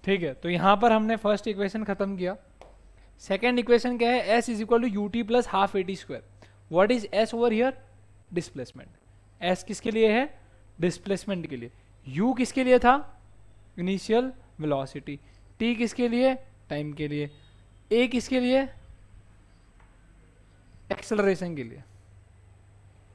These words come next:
ठीक है।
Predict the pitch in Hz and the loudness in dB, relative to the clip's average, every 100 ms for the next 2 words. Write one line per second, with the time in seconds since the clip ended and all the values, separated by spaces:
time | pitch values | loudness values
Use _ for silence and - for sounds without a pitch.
0 | _ - - - - _ - _ _ _ | _ -20 -20 -20 -20 _ -20 _ _ _
1 | - - _ _ - - - - - - | -20 -20 _ _ -20 -20 -20 -20 -20 -20
2 | _ _ _ 151 147 | _ _ _ -20 -20